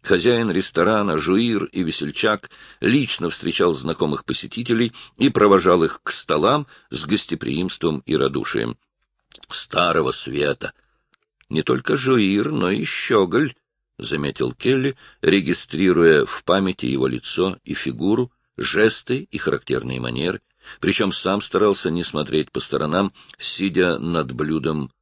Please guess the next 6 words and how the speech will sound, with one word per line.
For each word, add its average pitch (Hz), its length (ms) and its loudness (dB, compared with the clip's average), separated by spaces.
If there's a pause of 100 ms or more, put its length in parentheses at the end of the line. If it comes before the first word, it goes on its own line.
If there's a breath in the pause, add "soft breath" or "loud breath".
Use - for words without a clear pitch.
равиоли. 76 880 0 (1400)
В 67 80 -6
ресторан 78 480 -4
вошел 82 500 2 (680)
чернокожий 76 680 -2
мужчина 73 540 -6